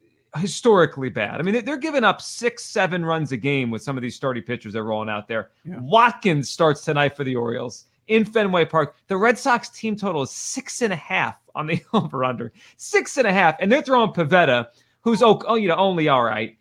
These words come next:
Speaker 1: Ten and a half for the game? That feels like an over. I mean, the Red Sox just scored, what, twenty the other day against the Rays?
Speaker 2: Did it go down? 'Cause I saw it at eleven earlier.
Speaker 1: Yeah, I, well, I guess it went down. It's ten, it's ten and a half as I look at it right now.
Speaker 2: Okay.
Speaker 1: I would take the over on the game.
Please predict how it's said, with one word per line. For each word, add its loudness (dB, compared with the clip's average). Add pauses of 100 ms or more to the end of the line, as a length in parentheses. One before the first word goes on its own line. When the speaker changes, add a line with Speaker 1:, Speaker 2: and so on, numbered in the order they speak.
(260)
Speaker 1:
Ten 0
and 2
a 4
half 4
for -2
the 2
game? 0
That -2
feels 2
like 0
an -2
over. 0
I -4
mean, -2
the 0
Red 4
Sox 2
just -10
scored, -2
what, -2
twenty 0
the 2
other 2
day 2
against -4
the -6
Rays? -2 (260)
Speaker 2:
Did -2
it -2
go 4
down? 0
'Cause -6
I -2
saw -2
it 0
at -2
eleven -2
earlier. 0
Speaker 1:
Yeah, 0
I, -2
well, -4
I 0
guess -2
it -8
went -4
down. -2
It's -8
ten, -4
it's -14
ten -4
and -4
a -2
half 0
as -4
I 0
look -2
at -4
it -8
right -2
now. -8
Speaker 2:
Okay. -2
Speaker 1:
I 4
would 2
take 0
the -2
over -2
on -6
the -12
game. -12